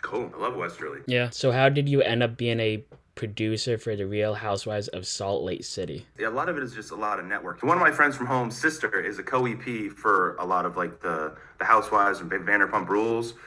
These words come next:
Speaker 1: So I worked with her on the Hype House, and basically just through connections and networking and showing people that you know what you're doing,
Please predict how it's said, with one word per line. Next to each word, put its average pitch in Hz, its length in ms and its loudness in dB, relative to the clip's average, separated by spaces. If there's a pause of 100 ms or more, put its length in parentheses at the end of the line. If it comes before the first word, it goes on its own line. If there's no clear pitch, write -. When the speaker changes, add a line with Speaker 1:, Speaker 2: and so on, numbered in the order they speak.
(180)
Speaker 1:
So 98 420 0 (560)
I - 60 0
worked 139 480 0
with 117 240 -2
her 113 280 2
on 98 280 -4
the 92 40 -8
Hype 147 280 -2
House, 131 480 0
and 95 280 -6
basically 117 360 0
just 104 340 -4
through 110 600 0 (300)
connections 110 520 -2
and 95 100 -6
networking 95 640 0
and 80 100 -10
showing 98 240 -2
people 87 280 -12
that 92 80 -4
you 90 80 -4
know 92 80 -2
what 87 100 -2
you're 85 80 -8
doing, 110 540 0